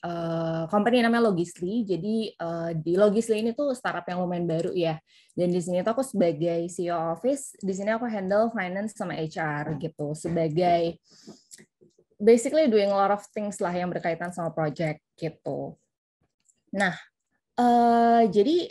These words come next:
untuk sesi kali ini aku mau share seperti yang aku mention tadi, uh, tentang sebenarnya gimana sih good C V looks like. Dan, uh, mungkin kenapa ini juga penting ya sebenarnya. So,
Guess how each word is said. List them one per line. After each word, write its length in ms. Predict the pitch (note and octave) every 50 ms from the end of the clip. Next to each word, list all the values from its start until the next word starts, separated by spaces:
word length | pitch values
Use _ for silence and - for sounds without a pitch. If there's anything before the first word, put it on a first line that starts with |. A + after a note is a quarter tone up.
| - _ _
untuk 320 | - A3+ A#3 A#3 A3+ A#3
sesi 320 | - A#3+ A3+ A3 - A#3 G#3+
kali 320 | - G3+ F3+ F#3 F3 D#3+
ini 160 | D#3+ E3+ F3+
aku 240 | F#3+ G3+ - - A#3+
mau 240 | A3+ F#3+ E3 E3 D#3+
share 320 | D#3+ - G3+ F#3+ G3 G#3 G3+ G3+
seperti 320 | - - E3+ F3 - F3
yang 160 | E3+ E3 F3 F3
aku 80 | F3
mention 320 | F3 F3 F3 E3 F3+ F3 F3
tadi, 400 | E3 E3+ F3+ A3 A3+ A#3 A3 - _
uh, 160 | - F3 F3
tentang 800 | E3+ - F3+ F3+ F3 E3 E3 E3+ A#3 A#3 A#3+ A#3 A#3 A#3 A#3 A#3 - -
sebenarnya 360 | - - - F#3 G#3+ C4 C4+ G3
gimana 300 | F3+ F3+ E3 E3+ E3+ F3 F#3+ G3+
sih 320 | - A#3 A3+ A3 A3 -
good 160 | - F#3+ F#3 F#3+
C 160 | - - G3
V 160 | F#3+ F#3+ F3
looks 240 | E3 D#3+ - - E3
like. 160 | C#3+ D3 - _ _ _ _ - - - - - _ _ _ -
Dan, 400 | F3+ F3 F#3 F3+ F3+ F3+ F3+ F3+ - -
uh, 80 | F3+
mungkin 240 | F3+ F#3 G3 C#4+ D4
kenapa 320 | B3+ A#3+ G#3+ G#3 G#3+ B3+ A#3
ini 240 | G#3+ A#3 B3 A3
juga 240 | E3 E3+ C#3+ D3+ D3+
penting 480 | - - F3+ F3+ F3+ F#3 F#3+ F3 D#3+ D3
ya 160 | D3 D#3 D#3+
sebenarnya. 800 | - - E3 D#3 D#3+ D#3+ D#3 D#3 D#3 D#3 D3+ C3+ C3 C#3 - - _ _ _ _ _ _ _ _ _ _ _ _ _
So, 800 | - - - - - - F#3 F3+ F3 E3 F3+ A3 D4 - -